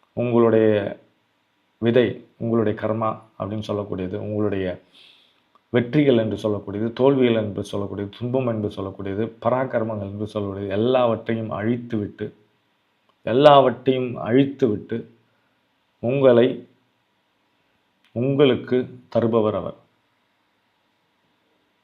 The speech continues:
குருக்கிட்ட போனா என்ன கிடைக்கும் அப்படின்னா ஒண்ணுமே கிடைக்காது.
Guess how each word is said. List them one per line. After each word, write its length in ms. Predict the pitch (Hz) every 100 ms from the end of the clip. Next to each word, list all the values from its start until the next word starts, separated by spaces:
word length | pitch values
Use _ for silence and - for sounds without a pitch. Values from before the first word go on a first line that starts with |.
| _ _
குருக்கிட்ட 320 | 135 165 170
போனா 320 | 113 151 160 156
என்ன 260 | 151 165
கிடைக்கும் 340 | 147 139 139 135
அப்படின்னா 340 | 113 120 123
ஒண்ணுமே 360 | 139 180 190 170
கிடைக்காது. 400 | 120 92 -